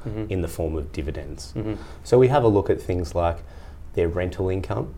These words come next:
Speaker 2: how high that dividend yield is relative to what their s-, share price is trading at, but also how defensive that is.
Speaker 1: Mm-hmm.
Speaker 2: Is it all coming from one tenant? Is it coming from thousands of tenants?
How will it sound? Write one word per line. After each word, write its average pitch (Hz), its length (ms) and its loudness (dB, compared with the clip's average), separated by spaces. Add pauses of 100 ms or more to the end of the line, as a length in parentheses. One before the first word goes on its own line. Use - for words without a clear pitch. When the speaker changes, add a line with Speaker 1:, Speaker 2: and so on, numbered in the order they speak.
(380)
Speaker 2:
how 113 200 -2
high 92 280 2
that 80 260 -2
dividend 87 460 0
yield 85 360 0
is 107 520 -4
relative 82 500 0
to - 120 -8
what 80 220 0
their 73 100 0
s-, - 220 -10
share 82 280 0
price 80 400 -4
is 80 100 -8
trading 87 400 0
at, 117 140 -2 (240)
but 117 100 2
also 139 280 4
how 98 160 2
defensive 90 600 -2
that 82 180 2
is. 71 260 -2
Speaker 1:
Mm-hmm. 117 180 -2 (380)
Speaker 2:
Is 95 140 2
it 95 60 4
all 92 140 4
coming 87 340 -2
from 82 240 -4
one 92 220 0
tenant? 73 360 -6 (180)
Is 80 120 -4
it - 120 -4
coming 90 320 -2
from 82 360 -2 (640)
thousands 98 640 0
of 73 120 -10
tenants? - 560 -8